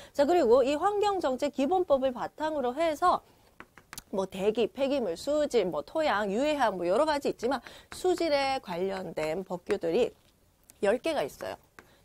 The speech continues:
개정되고 나면은 뭐 열 개 이상으로 더 많을 수가 있어요. 보시면은 뭐가 있어요? 수도법, 하수도법, 그다음에 수질보전법, 먹는 물 관리법 뭐 여러 가지 많이 있죠. 근데 그 중에서도 가장 많이 시험 문제 나오는 게 뭐다?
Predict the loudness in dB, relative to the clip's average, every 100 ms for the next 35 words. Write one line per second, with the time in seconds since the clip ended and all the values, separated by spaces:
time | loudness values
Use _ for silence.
0 | -12 -4 0 0 0 0 0 -2 -2 -2
1 | -2 -2 -4 -4 0 0 0 -2 -2 -2
2 | -4 -8 -8 -4 -4 -4 -6 -6 -6 -4
3 | 0 0 0 -2 0 4 8 8 6 2
4 | 0 0 0 0 _ -2 -2 -6 -20 -2
5 | 0 0 0 -2 -2 -2 -2 -2 -2 0
6 | 2 0 -4 -2 -2 0 0 0 0 0
7 | 0 0 0 0 0 0 0 0 0 -6
8 | -2 -2 0 2 0 -2 -4 -2 -4 -4
9 | -10 -14 -16 -20 -18 0 2 2 0 2
10 | 4 4 0 0 -2 0 -2 4 4 4
11 | 0 _ -14 -10 -8 -4 2 4 4 4
12 | 2 0 -4 -8 -6 -4 -4 -4 -4 -6
13 | -6 -6 -4 -6 -6 -6 -6 -8 -8 -10
14 | -8 -8 -8 -2